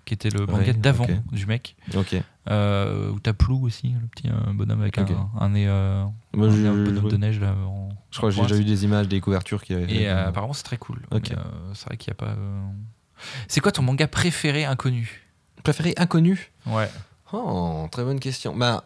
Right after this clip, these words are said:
Speaker 2: bon, je sais pas s'il est vraiment inconnu, et puis c'est pas un manga parce que c'est, c'est, euh, une adaptation d'une visual novel, mais, euh, Steins Gate, euh, c'est, je
Speaker 1: Hmm.
Speaker 2: trouve que c'est vraiment super.
Speaker 1: Je connais vite fait l'histoire,
Speaker 2: Ouais.
Speaker 1: j'ai pas lu, j'ai pas
Speaker 2: Ben,
Speaker 1: vu.
Speaker 2: je te conseille de
Speaker 1: Mais il faut
Speaker 2: regarder
Speaker 1: que je
Speaker 2: le,
Speaker 1: m'y mette,
Speaker 2: l'animé.
Speaker 1: ouais.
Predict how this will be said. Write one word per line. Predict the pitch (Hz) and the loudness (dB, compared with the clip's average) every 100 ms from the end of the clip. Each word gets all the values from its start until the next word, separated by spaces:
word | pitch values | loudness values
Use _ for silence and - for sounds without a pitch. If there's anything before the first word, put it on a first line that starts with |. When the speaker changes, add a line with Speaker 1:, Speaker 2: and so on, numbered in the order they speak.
| _ | _
Speaker 2:
bon, | - 110 87 | -4 -2 -2
je | |
sais | 120 | -2
pas | |
s'il | 147 123 | -2 0
est | 117 - _ | -2 -4 _
vraiment | 104 98 113 127 | -4 -2 0 2
inconnu, | 123 131 127 139 143 | 2 2 2 4 2
et | |
puis | - | 0
c'est | - | -6
pas | 92 | -4
un | 90 | -2
manga | 92 101 107 | 0 0 0
parce | 107 | -2
que | - | -6
c'est, | 95 85 80 | -4 -4 -4
c'est, | - - 85 80 80 | -8 -6 -4 -2 -2
euh, | 73 92 - - _ - | -4 -8 -16 -20 _ -6
une | 92 | -2
adaptation | 90 87 87 104 | -2 -2 -4 -2
d'une | 92 85 | 0 0
visual | 85 87 90 | 0 0 2
novel, | 90 92 120 127 - - - | 2 2 0 -4 -10 -20 0
mais, | 98 | 2
euh, | 98 90 | 4 2
Steins | 87 127 123 | 2 2 2
Gate, | 107 117 120 - - | 2 0 0 -4 -4
euh, | 90 80 80 78 | -2 0 0 0
c'est, | 113 131 135 | -2 -4 -4
je | 127 | -4
Speaker 1:
Hmm. | |
Speaker 2:
trouve | 110 104 98 | -4 -6 -4
que | 90 | -8
c'est | - 85 | -6 -8
vraiment | 76 71 71 95 95 90 92 _ - - | -6 -6 -2 0 0 0 -4 _ -20 -12
super. | - - - 85 73 - - | -8 -6 -6 -4 -6 -8 -18
Speaker 1:
Je | - - | -10 -2
connais | 127 127 | 2 4
vite | 120 127 | 2 -2
fait | - 120 - | 0 0 0
l'histoire, | - 110 175 | -6 -2 2
Speaker 2:
Ouais. | 120 | 2
Speaker 1:
j'ai | 110 | 2
pas | 110 120 | 2 2
lu, | 113 113 139 | 2 -2 -4
j'ai | 120 110 | 2 6
pas | 120 | 6
Speaker 2:
Ben, | 98 95 92 | 6 6 2
Speaker 1:
vu. | 90 | 0
Speaker 2:
je | - | 0
te | |
conseille | 101 135 131 156 | 0 2 2 2
de | |
Speaker 1:
Mais | 127 | 2
il | 110 | 4
faut | 113 | 2
Speaker 2:
regarder | 113 123 | 2 2
Speaker 1:
que | 113 | 4
je | |
Speaker 2:
le, | 98 | 4
Speaker 1:
m'y | |
mette, | 95 | 4
Speaker 2:
l'animé. | 98 98 | 4 4
Speaker 1:
ouais. | 95 | 2